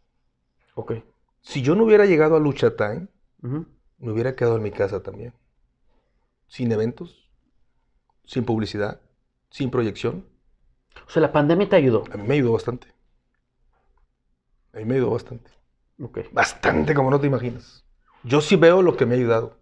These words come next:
Speaker 2: A lo mejor los compañeros no lo pueden ver, pero yo sí lo veo.
Speaker 1: Ok.
Speaker 2: ¿Por qué? Porque a donde he ido, no había ido nunca.
Speaker 1: Dicen que las oportunidades hay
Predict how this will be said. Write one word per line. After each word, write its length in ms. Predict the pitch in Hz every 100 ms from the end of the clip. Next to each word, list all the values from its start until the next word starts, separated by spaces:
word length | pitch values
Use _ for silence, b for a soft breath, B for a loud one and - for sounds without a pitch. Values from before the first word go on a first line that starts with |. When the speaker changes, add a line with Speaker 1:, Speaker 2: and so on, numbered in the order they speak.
| _ _ _ -
Speaker 2:
A 80 | 135
lo 100 | 151
mejor 220 | 160 185
los 240 | 220 196
compañeros 540 | 175 147 139 139 160 170
no 100 | 143
lo 120 | 135
pueden 220 | 120 127
ver, 200 | 190 185 b b b b _
pero 140 | - 135
yo 120 | 127
sí 100 | 127
lo 100 | 110
veo. 180 | 117 - - _ _ -
Speaker 1:
Ok. 180 | 123 117 - _ _ _ _
Speaker 2:
¿Por 180 | 147 147
qué? 100 | 185
Porque 300 | 165 - 123
a 40 |
donde 400 | 110 113 123 151
he 160 | 170 -
ido, 540 | 247 208 165 170 - - _ _ _ _ _
no 200 | 143 156
había 300 | 156 139 127
ido 280 | 110 107 95
nunca. 460 | 120 202 - - _ _ _ _ _ B B B -
Speaker 1:
Dicen 340 | 147 185 170
que 420 | - 135 113 104
las 240 | 110 120 131
oportunidades 1300 | 113 117 113 123 117 117 123 139 143 131 - - - b b b b b _ _
hay 220 | 123 147